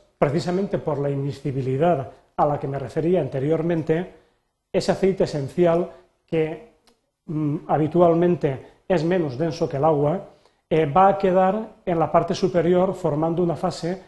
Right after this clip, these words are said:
que por decantación va a ser fácilmente separable.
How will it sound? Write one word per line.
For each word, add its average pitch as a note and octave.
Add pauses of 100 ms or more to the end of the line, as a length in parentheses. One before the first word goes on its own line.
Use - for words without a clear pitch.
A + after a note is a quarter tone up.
(220)
que A3
por F3
decantación F3 (340)
va E3+
a D#3
ser E3+ (240)
fácilmente D#3+
separable. C#3+